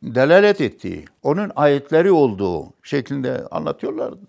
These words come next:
Öyle anlatılmıyor. Vahdet-i vücudun İslam dünyasındaki bir numaralı temsilcisi Muhittin İbn Arabi'dir. Muhittin İbn Arabi'nin Fütuhat-ı Mekke'ye, Fususül Hekem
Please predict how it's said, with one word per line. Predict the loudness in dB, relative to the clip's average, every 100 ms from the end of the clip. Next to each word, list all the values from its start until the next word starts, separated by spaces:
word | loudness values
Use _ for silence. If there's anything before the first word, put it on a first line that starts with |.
| -8
Öyle | -6 -4
anlatılmıyor. | -6 -8 -10 -10 -12 -12 -2
Vahdet-i | -2 -2 -6 -6 -8
vücudun | -8 -10 -10 -10
İslam | -10 -10 -8 -10
dünyasındaki | -12 -14 -16 -14 -12 -12 -10
bir | -10 -10
numaralı | -8 -8 -10 -12
temsilcisi | -10 -10 -10 -14 -16 -14 -14
Muhittin | -12 -14 -14 -12
İbn | -12 -8
Arabi'dir. | -8 -8 -12 -18 -20 -10
Muhittin | -10 -8 -6
İbn | -6 -8
Arabi'nin | -8 -6 -4 -6 -6 -10 -12
Fütuhat-ı | -14 -14 -10 -10 -10
Mekke'ye, | -12 -12 -12 -12 -12
Fususül | -12 -16 -16 -18 -18 -16
Hekem | -16 -12 -14